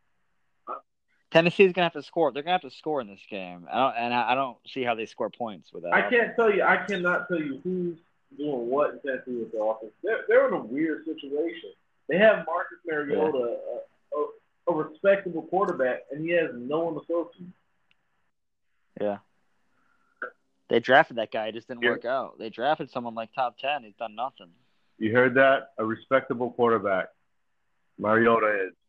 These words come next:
Speaker 2: That's your boy. I'm sorry, Easy. I like Mariota. He just, I mean, he's just been very mediocre, right?
Speaker 3: Yeah.
Speaker 1: Yeah.
Speaker 3: He's average, but he's, he's all right. All right.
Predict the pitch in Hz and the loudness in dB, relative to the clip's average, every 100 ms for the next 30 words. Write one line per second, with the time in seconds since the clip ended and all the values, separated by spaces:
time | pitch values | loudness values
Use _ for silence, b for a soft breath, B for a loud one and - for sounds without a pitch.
0 | _ 131 - 120 120 120 110 98 b b | _ -10 -6 -6 -2 -2 -2 -6 b b
1 | b 135 135 143 131 123 113 104 113 139 | b -2 0 4 4 4 -2 -2 2 4
2 | 147 160 127 123 117 117 113 110 107 117 | 6 4 2 -4 -4 -4 -4 -6 -8 -8
3 | 120 107 127 127 113 101 _ _ _ _ | -8 -8 -8 -8 -10 -14 _ _ _ _
4 | _ 65 98 101 113 107 - 113 98 110 | _ -18 -12 -6 -6 -6 -4 -4 0 0
5 | 113 123 110 113 147 82 78 123 127 - | 0 0 2 0 -2 -6 -4 -4 2 6
6 | 113 98 131 160 147 - - 127 139 147 | 6 4 2 2 0 -8 -8 -2 4 4
7 | 151 107 90 - 107 107 101 - _ _ | 4 0 -2 -4 -2 0 -2 -10 _ _
8 | 113 113 110 120 117 95 78 - _ 104 | -10 -8 -6 -2 0 2 0 -2 _ 0
9 | 104 | 2